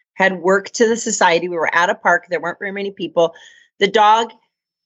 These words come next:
needed a break, so we had found a bench. She went under the bench between, uh, you know, back behind our legs, and we were talking, but there was nothing. They couldn't access from behind, and this person just came barreling towards us.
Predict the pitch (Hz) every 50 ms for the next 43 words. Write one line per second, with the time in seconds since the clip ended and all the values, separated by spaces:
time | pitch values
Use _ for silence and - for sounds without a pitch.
0 | _ _ - 214 220 226 254 262 262 302 220 196 196 185 190 190 - - - -
1 | 226 196 190 196 196 196 - 208 185 190 220 220 208 - 202 185 180 170 - -
2 | - - - _ - - - - 226 220 208 190 180 190 202 208 208 220 240 233
3 | 262 233 240 - 247 233 220 - - - - 214 196 - - - 208 208 208 208
4 | 214 226 220 220 - - - 196 - 196 196 190 185 180 - 190 185 185 196 -
5 | - - 214 196 185 208 185 180 185 196 214 208 214 202 185 165 165 165 160 165
6 | 165 165 - - - 175 175 175 175 185 190 196 254 247 226 185 175 - - 180
7 | 175 180 185 - 196 170 - - _ _ - 180 180 185 196 196 196 202 196 240
8 | 214 196 208 202 190 269 262 240 - 208 214 208 - 202 196 - 190 170 175 170
9 | 185 180 165 160 - - 196 196 196 202 202 196 - - - - 202 190 185 190
10 | 185 160 165 - - 175 165 156 135 139 139 139 147 151 151 151 147 139 - -
11 | 143 143 151 143 151 135 135 131